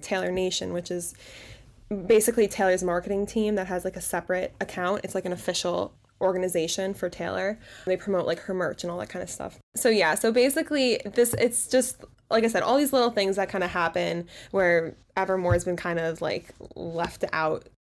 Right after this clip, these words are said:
of things, and everyone loves the album, obviously. So, uh, but when Taylor was introducing one of the songs from Evermore, Champagne Problems, she was doing a little speech, and she mentioned that she said something along the lines of,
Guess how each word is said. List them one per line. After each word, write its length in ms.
of 140
things, 500
and 380
everyone 280
loves 200
the 100
album, 300
obviously. 460
So, 260
uh, 140
but 160
when 280
Taylor 300
was 100
introducing 580
one 120
of 120
the 60
songs 280
from 120
Evermore, 500
Champagne 420
Problems, 480
she 80
was 80
doing 160
a 40
little 180
speech, 400
and 140
she 140
mentioned 560
that 440
she 80
said 220
something 260
along 260
the 80
lines 340
of, 320